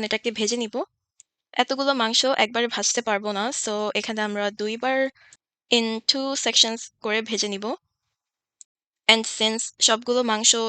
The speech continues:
ছোট ছোট পিস and সবগুলো মশলা মাখা আছে, এটাকে একটু ভালো করে কিছুক্ষণ নাড়তে হবে when putting it on the stove। আর এভাবে করে মিক্স করে মাংসগুলোকে আলাদা করতে হবে from one another। First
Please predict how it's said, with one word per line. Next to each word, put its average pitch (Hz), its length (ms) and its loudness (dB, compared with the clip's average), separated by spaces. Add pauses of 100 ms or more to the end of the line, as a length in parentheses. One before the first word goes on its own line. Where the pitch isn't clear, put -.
(120)
ছোট 226 120 -2 (120)
ছোট 240 120 -2 (120)
পিস 214 200 -2 (300)
and 202 200 0 (760)
সবগুলো 233 340 4 (100)
মশলা 240 340 2
মাখা 202 240 0
আছে, 233 200 4 (400)
এটাকে 226 280 2
একটু - 140 -4 (100)
ভালো 220 220 2
করে 240 200 2
কিছুক্ষণ 262 380 0
নাড়তে 214 280 0
হবে 226 180 -2 (120)
when 208 120 -2 (160)
putting 220 280 -2
it 214 80 -2 (160)
on 202 100 -4
the 202 120 -6
stove। 214 240 -4 (840)
আর 214 80 6 (100)
এভাবে 233 260 2
করে 247 120 2 (100)
মিক্স 233 220 -4
করে 247 200 2
মাংসগুলোকে 226 540 0
আলাদা 208 280 0
করতে 220 260 -6
হবে 220 180 -4 (220)
from 202 140 -6 (100)
one 190 140 -6
another। 196 260 -2 (880)
First 247 240 2